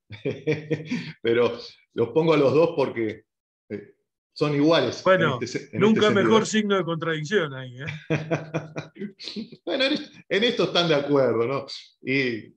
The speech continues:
Speaker 1: no vamos a entrar ahora, pero Agenda veinte treinta los une a todos. Eh, entonces también le hace un llamado a las autoridades públicas, dice, no tener una visión estrecha, dice, materialista del hombre, ¿no? También a los médicos,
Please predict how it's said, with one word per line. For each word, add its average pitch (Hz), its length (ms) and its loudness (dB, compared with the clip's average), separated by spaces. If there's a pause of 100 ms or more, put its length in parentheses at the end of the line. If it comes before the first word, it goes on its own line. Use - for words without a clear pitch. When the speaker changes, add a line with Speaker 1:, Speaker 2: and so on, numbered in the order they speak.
(100)
Speaker 1:
no 143 120 0
vamos 151 200 2
a - 20 0
entrar 147 340 2
ahora, 127 520 -2
pero 120 480 -4
Agenda 147 400 -2
veinte 147 300 0
treinta 160 360 -2
los 117 140 -4
une 135 180 -4
a 127 100 -4
todos. 101 560 -6 (2000)
Eh, 120 680 -4
entonces 196 420 -6
también 202 300 -2
le 180 60 -2
hace 170 140 -8
un 165 100 -4
llamado 170 340 -2
a 156 40 -4
las 131 80 -4
autoridades 135 460 -4
públicas, 104 340 -6
dice, 113 200 -8
no 151 100 -4
tener 151 180 -2
una 139 160 -2
visión 147 640 -4
estrecha, 139 640 -2
dice, 92 280 -10
materialista 107 840 -4
del 95 140 -6
hombre, 92 280 -6 (320)
¿no? 95 220 -16 (840)
También 190 280 2
a 202 80 2
los 156 180 2
médicos, 180 800 0